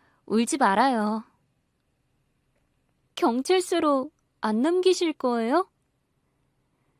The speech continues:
그럴 생각 없으니까 안심해요.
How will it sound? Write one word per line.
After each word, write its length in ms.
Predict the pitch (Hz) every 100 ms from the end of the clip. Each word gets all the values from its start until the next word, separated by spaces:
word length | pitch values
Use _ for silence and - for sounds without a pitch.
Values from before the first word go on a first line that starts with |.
| _ _ _ _ _ _ _ _ _ -
그럴 360 | - 208 247
생각 400 | 254 269 254 254
없으니까 840 | 190 - - 254 247 - 220 240 233
안심해요. 840 | 208 226 - 262 254 226 220 233